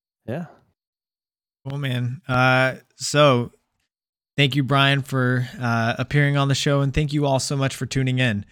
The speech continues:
Speaker 2: Uh, be sure to go follow Brian. That's at Verbal on Instagram, Facebook, YouTube, and TikTok. Uh, do you have any other platforms besides those four?
Speaker 1: No, not yet.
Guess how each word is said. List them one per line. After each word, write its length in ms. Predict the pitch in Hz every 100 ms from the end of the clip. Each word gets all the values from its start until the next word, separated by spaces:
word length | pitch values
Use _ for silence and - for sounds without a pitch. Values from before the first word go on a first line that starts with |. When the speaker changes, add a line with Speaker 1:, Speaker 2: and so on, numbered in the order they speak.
| _ _ -
Speaker 2:
Uh, 140 | 120
be 160 | 113 131
sure 180 | 165
to 80 | 147
go 160 | 143 139
follow 1040 | - 135 135 _ - 139 139 139 139 135
Brian. 460 | 131 127 131 139 147
That's 200 | 120 -
at 220 | 135 143 -
Verbal 680 | 113 127 147 160 160 170 _ - - _ -
on 420 | 127 123 123 117 -
Instagram, 680 | 147 151 147 151 147 143 147
Facebook, 600 | - 147 143 - 147 - _
YouTube, 500 | 123 135 135 143 135
and 120 | 120 113
TikTok. 540 | 165 165 185 185 190 156 -
Uh, 200 | 127 120
do 60 | 131
you 40 |
have 60 | 131
any 180 | 139 135 _ -
other 180 | 151
platforms 480 | 160 170 160 170 165
besides 300 | 160 170 165
those 140 | 160 -
four? 320 | 170 170 165 _ _ _ _ _ _ _ _
Speaker 1:
No, 220 | 107 175 240
not 100 | 151
yet. 280 | 165 160